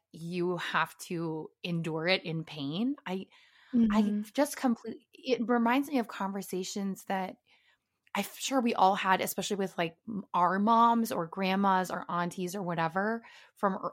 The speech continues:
Speaker 1: older generations who are just like, "Yeah, I went through it, but I just didn't tell anybody about it. And I suffered in peace. And, like, maybe I spent a week in a hospital," right? I feel like I, it's,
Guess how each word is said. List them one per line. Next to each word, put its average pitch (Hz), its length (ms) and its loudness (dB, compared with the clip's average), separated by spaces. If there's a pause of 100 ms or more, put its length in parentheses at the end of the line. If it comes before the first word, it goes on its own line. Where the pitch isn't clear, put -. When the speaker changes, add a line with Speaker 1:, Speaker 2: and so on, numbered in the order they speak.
Speaker 1:
older 196 320 0
generations 170 680 -2
who 220 100 -4
are 214 40 0
just 208 160 -6
like, 240 160 -6
"Yeah, 320 240 -4
I 320 120 2
went 262 180 4
through 240 120 2
it, 220 60 -2
but 202 100 6
I 196 40 4
just 185 180 -2
didn't 185 220 2
tell 175 160 0
anybody 165 280 0
about 156 280 2
it. 160 180 -2
And 185 100 0
I 208 60 0
suffered 247 320 2
in 269 120 2
peace. 320 320 -2
And, 180 100 0
like, 170 240 -2
maybe 180 300 -6
I 190 40 2
spent 208 240 0
a 214 40 0
week 214 180 -2
in 226 60 0
a 226 40 -2
hospital," 175 600 -2
right? 196 280 -2 (560)
I 196 100 0
feel 233 220 2
like 208 200 4 (680)
I, 196 680 6
it's, - 420 -2